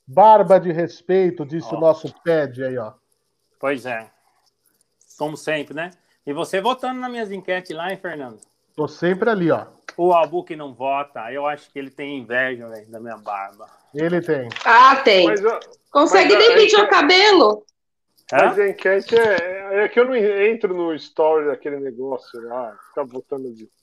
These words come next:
Speaker 2: Tá
Speaker 4: enquete.
Speaker 2: perdoado, Albuquerque. Eu tô pegando o seu tranje-, o seu jeito de falar.
Speaker 1: <laughs>
Speaker 2: E aí, tudo bem? Feliz ano novo pra todo mundo do chat.
Speaker 1: Um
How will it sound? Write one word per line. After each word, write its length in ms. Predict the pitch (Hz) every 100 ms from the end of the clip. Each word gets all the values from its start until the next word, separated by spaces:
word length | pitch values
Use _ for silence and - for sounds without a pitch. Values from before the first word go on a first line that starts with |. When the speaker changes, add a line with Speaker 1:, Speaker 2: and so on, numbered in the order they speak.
| 113
Speaker 2:
Tá 80 | 117
Speaker 4:
enquete. 160 | 117
Speaker 2:
perdoado, 680 | 107 131 123 127 120 117 117
Albuquerque. 480 | 117 117 117 - _ _ _ -
Eu 80 |
tô 100 | 123 - - -
pegando 320 | 147 143 151
o 40 |
seu 160 | 143 151
tranje-, 480 | 147 143 139 113 131
o 100 | 127
seu 240 | 127 135
jeito 260 | 120 127 127
de 140 | 120
falar. 340 | - 113 101 98 - - _ _ - - _ - -
Speaker 1:
<laughs> 3250 | 196 160 139 175 156 131 - 160 - - - - 175 - 156 - - - - - - - - - - - - - - - - - _
Speaker 2:
E 100 | 143
aí, 320 | 185 202 160 113
tudo 220 | - 139
bem? 320 | 139 165 202
Feliz 280 | 196 160 160
ano 180 | 156 151
novo 400 | 139 147 160 165
pra 120 | 147
todo 220 | 131 139 135
mundo 360 | 135 139 151
do 100 | 139
chat. 360 | 120 - 123 131 - 190 - - - - - -
Speaker 1:
Um 120 | 160